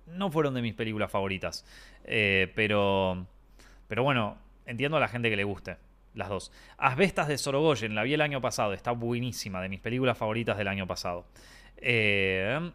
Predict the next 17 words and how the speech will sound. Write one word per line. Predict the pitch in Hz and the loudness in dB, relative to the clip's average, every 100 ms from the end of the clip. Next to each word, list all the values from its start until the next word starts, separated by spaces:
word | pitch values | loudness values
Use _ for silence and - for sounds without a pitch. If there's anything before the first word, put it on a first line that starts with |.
| - - - - - - - - | -16 -20 -20 -20 -20 -20 -20 -20
después, | 151 143 127 139 110 | -4 -2 0 0 0
acá | 120 131 | 0 0
me | 135 | 0
dice | 139 123 156 143 139 | 0 0 2 4 2
Nico, | 151 151 139 | 0 -2 0
por | 151 151 | 0 0
favor, | 160 160 202 214 | 2 4 4 2
me | 156 131 | -2 -6
dice | 131 135 | -4 -6
Juan | - 147 | -2 -2
Rafael, | 135 127 139 165 190 - - - | -2 -2 4 4 2 -4 -18 -8
habla | - 131 170 175 | 0 6 6 4
por | - 156 | 2 2
favor | 120 143 156 196 - | 2 0 2 0 -2
sobre | - 139 131 127 | -4 -2 0 -2
The | 131 120 123 | -4 -2 0
Bear. | 123 165 131 101 92 | 6 6 6 4 2